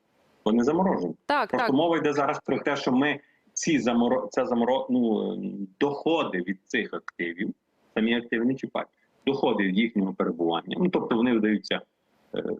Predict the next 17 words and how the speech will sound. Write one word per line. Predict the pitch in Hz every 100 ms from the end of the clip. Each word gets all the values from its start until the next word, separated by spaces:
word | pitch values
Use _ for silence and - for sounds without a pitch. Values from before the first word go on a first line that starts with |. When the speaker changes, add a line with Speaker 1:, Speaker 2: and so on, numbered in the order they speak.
| 87 -
Speaker 1:
ці | 113
кошти, | 143 131 - 107
вони | 101 95
не | 101
лежать | 113 147 104
в | 87
банку, | 76 _
вони | - 151
видаються | 147 110 101 -
комусь | 92 90 _
в | -
кредит, | 110 165 175 156 127 -
на | 104
них | 104 -
купуються | - - 98 92 - 87 - _ _ _
інші | 110 180 196 - 165
активи, | 143 143 147 143 127 120